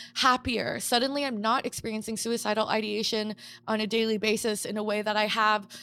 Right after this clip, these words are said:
you know, throughout my life at different points. It was this amazing turning point. But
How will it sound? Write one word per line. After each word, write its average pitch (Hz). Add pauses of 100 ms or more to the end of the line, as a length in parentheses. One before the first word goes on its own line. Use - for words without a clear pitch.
(140)
you 226
know, 208
throughout 233
my 220
life 208
at 220
different 208
points. 240
It 233
was 247
this 254
amazing 233
turning 247
point. - (460)
But 247